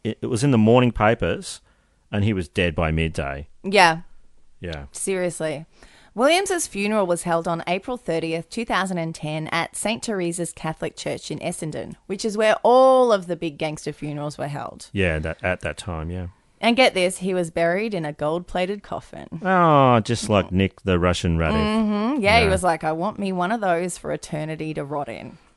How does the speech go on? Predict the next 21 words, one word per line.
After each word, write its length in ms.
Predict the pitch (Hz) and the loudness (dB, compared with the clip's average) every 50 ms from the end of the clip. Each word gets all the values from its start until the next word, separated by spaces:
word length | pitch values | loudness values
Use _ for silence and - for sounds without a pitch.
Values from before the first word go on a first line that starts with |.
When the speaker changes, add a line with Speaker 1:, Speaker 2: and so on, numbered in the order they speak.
| _ _ _ _ | _ _ _ _
Speaker 1:
Carl's 380 | - - 180 185 190 202 208 - | -6 0 2 2 2 2 0 0
father, 260 | - 175 165 156 139 | 0 0 2 2 0
George, 400 | 123 - 117 110 110 113 110 - | -2 0 2 2 2 2 2 0
would 140 | 110 95 87 | -6 -6 -2
later 280 | 98 117 143 175 175 156 | 2 4 4 4 4 2
say, 340 | - - 107 95 92 92 | 0 0 0 2 2 0
despite 440 | 90 - 104 - - - 147 165 180 | 0 -2 -6 -4 2 4 4 4 4
the 80 | - 139 | 2 -2
sorrow 340 | - - - 120 120 127 117 | -2 0 2 4 4 4 4
of 120 | 101 92 | 2 2
losing 340 | 95 104 113 117 113 120 110 | 0 0 0 0 0 0 0
his 160 | 110 110 - | 0 0 -2
son, 300 | - - 95 90 90 90 | -4 -4 -2 -2 -2 -2
the 100 | 90 92 | -2 -2
murder 320 | 98 107 120 131 139 143 | 0 0 2 2 0 0
had 180 | 135 135 123 107 | 0 -2 -2 -2
been 240 | 104 98 98 104 101 | -2 0 0 2 2
an 100 | 92 90 | 2 0
act 200 | 90 90 - - | 0 -2 -4 -6
of 80 | 107 | -6
mercy. 540 | 92 90 90 87 90 85 - - 78 71 85 | -4 -2 -2 -2 -2 -4 -6 -8 -10 -12 -12